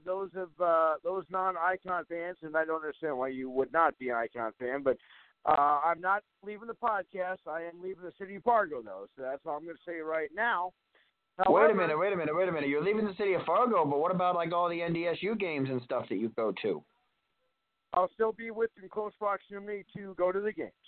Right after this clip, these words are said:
Speaker 2: Are you gonna be in
Speaker 1: The
Speaker 2: Minnesota or
Speaker 1: N D S U
Speaker 2: still in the state of North Dakota?
Speaker 1: Minnesota.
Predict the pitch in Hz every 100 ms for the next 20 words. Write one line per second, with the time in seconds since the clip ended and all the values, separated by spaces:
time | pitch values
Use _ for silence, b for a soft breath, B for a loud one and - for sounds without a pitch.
0 | - - _ _ _ _ _ _ - 123
1 | 143 143 151 151 147 156 214 233 175 233
2 | 208 220 202 175 156 - 160 156 147 147
3 | 139 131 156 160 - - _ _ _ _
4 | _ _ _ _ _ - 180 208 185 226
5 | 175